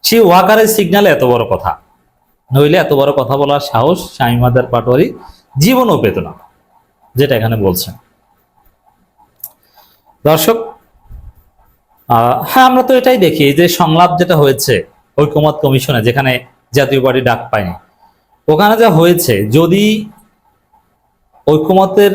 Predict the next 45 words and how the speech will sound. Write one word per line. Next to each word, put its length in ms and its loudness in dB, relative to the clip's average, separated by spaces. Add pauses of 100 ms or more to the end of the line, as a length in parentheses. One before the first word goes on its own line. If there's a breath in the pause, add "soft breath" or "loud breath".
(120)
বিষয়গুলো 400 2 (120)
এখনই 240 0
বাস্তবায়ন 460 0
করা 240 0 (380)
না 140 0
হয়, 220 -4 (600)
বা 60 2 (160)
সরকার 320 2
এখন 260 0
পর্যন্ত 260 2 (120)
যে 100 4
লাইনে 300 0
আছে 240 -6 (600)
যে, 180 4 (280)
যে 100 0
ঐকমত্য 400 0
যেটা 180 2
হয়েছে 260 2
ওটা 140 2
এভাবে 360 2
থাকবে, 240 0 (460)
যারা 300 2
ক্ষমতা 320 0
আসবে 200 0
তারা 220 2
দুই 180 2
বছরের 320 0
মধ্যে 180 -2
এটা 100 -2
বাস্তবায়ন 420 -6
করবে, 160 0
মানে 140 0
যে 180 0
মূলা 200 2
ঝুলিয়ে 300 2
দিয়েছে, 280 0 (440 soft breath)
তাতে 260 4
তো 140 2
দাঁড়ায় 360 4
এটাই, 260 2
শামীম 240 0
হায়দার 260 2
পাটোয়ারির 340 2
কথাই 240 0
ঠিক, 120 -2